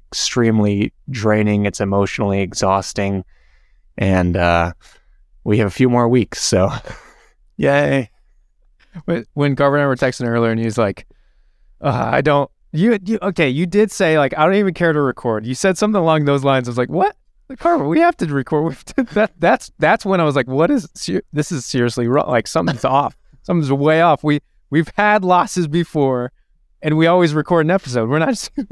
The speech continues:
Speaker 2: abandon you guys." And Carver's like, "I'm not even up to record." I was like, "Oh, no. Oh,
Speaker 1: It's,
Speaker 2: man."
Speaker 1: it's, it's, again, it's not even a matter of just losing, 'cause obviously we didn't lose against Bochum. And, and we've had games where I'd come on here and I'm just, I wanted to rant and,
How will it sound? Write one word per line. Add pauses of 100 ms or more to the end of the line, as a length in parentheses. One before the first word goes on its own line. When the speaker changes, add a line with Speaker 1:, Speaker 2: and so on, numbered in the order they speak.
(120)
Speaker 2:
abandon
you
guys."
And
Carver's
like, (220)
"I'm
not
even
up
to
record."
I
was
like,
"Oh,
no. (640)
Oh,
Speaker 1:
It's,
Speaker 2:
man." (300)
Speaker 1:
it's,
it's,
again,
it's
not
even
a
matter
of
just
losing,
'cause
obviously
we
didn't
lose
against
Bochum.
And,
and
we've
had
games
where
I'd
come
on
here
and
I'm
just,
I
wanted
to
rant
and,